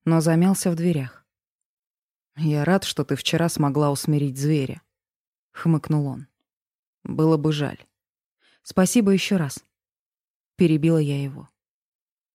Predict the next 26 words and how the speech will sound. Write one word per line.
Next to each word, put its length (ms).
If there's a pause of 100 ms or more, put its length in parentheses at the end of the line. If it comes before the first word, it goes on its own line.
(180)
Я 200
очень 300
не 100
хотела, 460
чтобы 340
он 200
озвучивал 580
мои 240
страхи. 580 (920)
Прикрыв 360
за 100
собой 340
дверь, 320
он 120
вышел, 440
а 80
я 120
включила 480
телефон, 540 (420)
первым 360
делом 320
набрав 320
заученный 520
наизусть 460
номер 300
Анжелики. 560